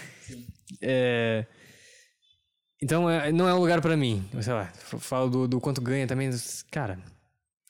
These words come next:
Speaker 2: dá pra, dá pra ir colocando, né, tipo, um setup pra, pra usar depois, né? E aí,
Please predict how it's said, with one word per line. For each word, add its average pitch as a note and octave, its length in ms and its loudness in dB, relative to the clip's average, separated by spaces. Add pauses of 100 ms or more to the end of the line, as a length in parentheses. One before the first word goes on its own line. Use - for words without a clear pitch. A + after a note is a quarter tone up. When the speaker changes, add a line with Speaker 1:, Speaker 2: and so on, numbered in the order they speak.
Speaker 2:
dá C#3+ 140 0
pra, D#3+ 160 2
dá C#3+ 120 2
pra D#3+ 120 0
ir D#3 40 0
colocando, D#3+ 640 0 (300)
né, B2 80 -4
tipo, - 180 -6
um A#2+ 40 -4
setup C3+ 500 -2
pra, D3+ 240 2
pra D3 160 0
usar C#3 180 0
depois, C3 460 0
né? A#2 180 -6 (1040)
E A#2+ 80 0
aí, B2+ 920 0